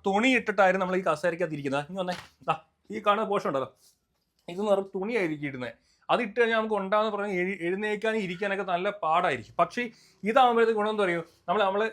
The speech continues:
ബോഡി സ്ട്രക്ചറിനനുസരിച്ച് ഇത് അങ്ങോട്ടും ഇങ്ങോട്ടും വളയും തിരിയുകയും ചെയ്യുന്നതുകൊണ്ട് നമുക്ക് സുഖമായിട്ട് ഇരിക്കുകയും ചെയ്യാം, എഴുന്നേൽക്കുകയും ചെയ്യാം. അതുകൂടാതെ വേറൊരു കാര്യം എന്ന് പറഞ്ഞാൽ ബാക്ക് സൈഡ് ചൂടാവത്തില്ല. കാരണം ഇത്രയും പോർഷൻ എന്ന് പറഞ്ഞാൽ നല്ല ഗ്യാപ്പാണ്, അതുകൊണ്ട് എയർ സർക്കുലേഷൻ നടക്കുന്നതുകൊണ്ട് ഈ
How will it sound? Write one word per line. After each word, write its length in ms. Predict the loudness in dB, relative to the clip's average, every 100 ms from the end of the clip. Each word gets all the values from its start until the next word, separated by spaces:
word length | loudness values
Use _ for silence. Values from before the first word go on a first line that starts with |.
| -2
ബോഡി 280 | 2 4 4 0
സ്ട്രക്ചറിനനുസരിച്ച് 760 | -8 -6 -2 0 0 0 0 -2 -6 _
ഇത് 100 | 0
അങ്ങോട്ടും 260 | 2 4 0
ഇങ്ങോട്ടും 160 | 2 2
വളയും 240 | 2 0 -2
തിരിയുകയും 260 | -2 -2 -4
ചെയ്യുന്നതുകൊണ്ട് 340 | -4 -4 -4 -6
നമുക്ക് 180 | -6 -10
സുഖമായിട്ട് 340 | -6 -4 -4 -8
ഇരിക്കുകയും 300 | -10 -6 -4
ചെയ്യാം, 160 | -4 -6 -8
എഴുന്നേൽക്കുകയും 460 | -8 -6 -6 -8 -10
ചെയ്യാം. 160 | -14 -18 -20 -4 -2
അതുകൂടാതെ 420 | -2 0 2 2 2
വേറൊരു 260 | 2 2 2
കാര്യം 200 | 0 -2
എന്ന് 80 | -2
പറഞ്ഞാൽ 220 | -2 -4 -6 _ _ 4
ബാക്ക് 300 | 4 4 0
സൈഡ് 200 | -4 -4 -4
ചൂടാവത്തില്ല. 500 | -6 0 2 0 0 0
കാരണം 180 | 0 -4 _ _ -6
ഇത്രയും 340 | 2 6 6 6
പോർഷൻ 260 | 2 2
എന്ന് 120 | 2 0
പറഞ്ഞാൽ 160 | 0
നല്ല 180 | 0 -2 -2
ഗ്യാപ്പാണ്, 460 | 2 2 2 2 2
അതുകൊണ്ട് 220 | 0 0 0
എയർ 140 | -2 2
സർക്കുലേഷൻ 380 | 0 2 -4 -2
നടക്കുന്നതുകൊണ്ട് 420 | -2 -2 -4 -4 -6 -10 _ _
ഈ 80 | -4